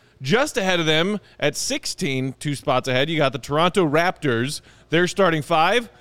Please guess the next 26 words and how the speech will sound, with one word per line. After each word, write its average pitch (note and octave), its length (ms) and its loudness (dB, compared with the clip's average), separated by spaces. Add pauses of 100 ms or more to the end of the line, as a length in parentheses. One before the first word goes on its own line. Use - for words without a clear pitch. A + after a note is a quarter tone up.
(180)
Van D3+ 260 2
Vliet, D#3 480 0
Gary C#3 260 2
Trent C#3 260 0
Junior, F3 360 0
Scotty C3+ 340 -2
Barnes, F#3 640 2
O D#3 220 4
G E3+ 460 0
Anunoby, F#3 960 2 (480)
and C#3+ 140 -2
Pascal. D3+ 800 0 (540)
That's E3+ 320 0
a G3+ 40 -2
dope G3+ 280 2
starting G#3 260 0
five. F3 360 0
Do C#3 100 0
either E3+ 280 -2
of D#3 120 -6
you E3+ 160 -2
take D#3+ 240 -2
issue D#3 300 -2
with D3 120 -2
the C#3+ 80 0
Bulls C#3+ 480 0